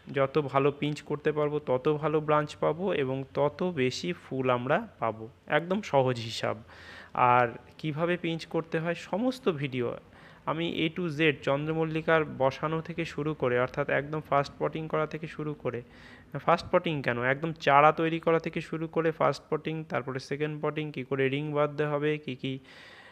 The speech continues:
পরিচর্যা করতে হবে, সমস্ত কিছু ভিডিও কিন্তু চ্যানেলে আপলোড করেছি। যারা নতুন নতুন এই ভিডিওগুলো দেখছেন, তাদেরকে অবশ্যই বলবো পুরোনো ভিডিওগুলো আপনারা দেখে নেবেন। এবং আপনাদের গাছ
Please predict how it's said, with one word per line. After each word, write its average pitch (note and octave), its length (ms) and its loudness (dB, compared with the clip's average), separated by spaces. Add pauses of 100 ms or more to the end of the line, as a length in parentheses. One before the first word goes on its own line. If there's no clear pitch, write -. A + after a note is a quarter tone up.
(200)
পরিচর্যা E3 500 6
করতে E3 320 -6
হবে, D#3 180 0
সমস্ত F#3+ 500 -4
কিছু D#3+ 280 -6
ভিডিও C#3+ 340 -2
কিন্তু C#3+ 440 -4 (340)
চ্যানেলে C#3 360 2
আপলোড D3+ 380 2
করেছি। D#3+ 460 -2 (400)
যারা C#3+ 400 4 (240)
নতুন C#3 320 -4
নতুন D#3+ 220 -4
এই D3 120 -2
ভিডিওগুলো C#3 480 -2
দেখছেন, C3+ 440 -2
তাদেরকে C3 420 -2
অবশ্যই C3+ 400 -2
বলবো D3+ 280 -2
পুরোনো C3+ 340 -4
ভিডিওগুলো C3+ 440 -2
আপনারা B2+ 300 0
দেখে C3 240 -2
নেবেন। D#3 300 0 (460)
এবং C3+ 340 0
আপনাদের E3 480 2
গাছ C#3 240 6